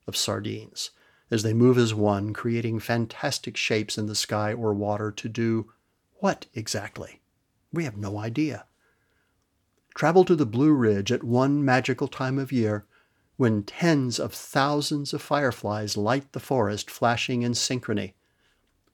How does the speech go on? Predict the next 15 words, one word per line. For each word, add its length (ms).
Look 100
at 80
the 80
waters 460
off 160
the 200
eastern 360
end 280
of 120
Vieques 500
Island 420
in 100
the 140
eastern 320
Caribbean 580